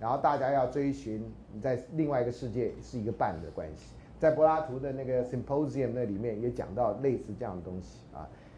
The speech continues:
呃，可这种想法有点危险啊，那表示说你自己就不是一个自足的人，你不是一个 self-sufficient entity，你必须靠另外一个人。这就是你可能读过那 Silverstein 的那本小书，一个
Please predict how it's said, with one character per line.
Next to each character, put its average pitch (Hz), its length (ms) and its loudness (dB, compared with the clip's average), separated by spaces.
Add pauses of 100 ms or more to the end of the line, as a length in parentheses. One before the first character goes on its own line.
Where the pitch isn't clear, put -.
(120)
呃， 127 240 6
可 156 100 2
这 180 140 8
种 208 40 6
想 185 200 2
法 160 140 8
有 180 40 6
点 165 160 2
危 135 220 -2
险 - 300 -8 (140)
啊， 120 240 -6
那 202 120 -2
表 170 240 4
示 180 60 -4
说 208 120 0
你 170 140 0
自 214 180 -8
己 170 100 -2
就 156 120 2
不 160 180 -4
是 175 160 -6
一 151 60 -2
个 143 80 2
自 170 360 -2
足 110 300 -4
的 151 140 2
人， 80 140 -4 (280)
你 127 100 -4
不 165 140 -2
是 185 160 -4
一 165 40 0
个 156 80 4
self-sufficient 165 960 0 (120)
entity， 127 560 -4 (560)
你 131 120 0
必 202 140 2
须 180 120 2
靠 175 280 4
另 214 220 -2
外 87 220 0
一 - 20 -12
个 73 80 -10
人。 69 100 -8 (380)
这 202 100 0
就 214 100 6
是 196 160 2
你 185 140 4
可 127 340 0
能 151 200 0
读 147 180 2
过 151 140 6
那 139 160 2
Silverstein 156 680 0
的 117 120 2
那 123 180 0
本 95 220 -4 (800)
小 90 280 -2
书， 131 300 -6 (380)
一 147 100 0
个 143 100 6